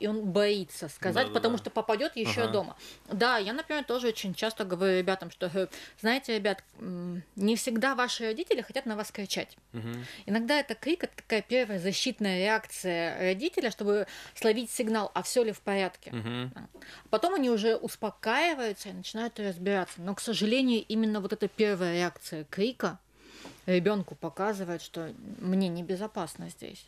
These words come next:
Speaker 1: Я, я
Speaker 2: Мгм.
Speaker 1: не могу это сказать. А, работая, например, в детском приюте, я спрашиваю у детей: "Почему не пришел к маме?"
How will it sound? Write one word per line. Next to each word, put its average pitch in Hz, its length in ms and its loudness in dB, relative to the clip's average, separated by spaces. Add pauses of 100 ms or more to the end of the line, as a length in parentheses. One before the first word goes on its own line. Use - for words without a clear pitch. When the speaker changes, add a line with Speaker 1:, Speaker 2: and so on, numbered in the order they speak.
(100)
Speaker 1:
Я, 190 140 -2
я 185 160 0
Speaker 2:
Мгм. 175 60 0
Speaker 1:
не 175 80 0
могу 175 280 0
это 196 180 -2
сказать. 170 520 -4 (600)
А, 180 320 2
работая, 214 480 2
например, 208 300 -4
в - 20 -6
детском 226 400 -2
приюте, 190 320 -4
я 185 80 0
спрашиваю 185 440 -2
у - 40 -2
детей: 170 220 -6
"Почему - 260 -2
не 233 100 2
пришел 190 460 -2
к - 100 -8
маме?" 165 380 0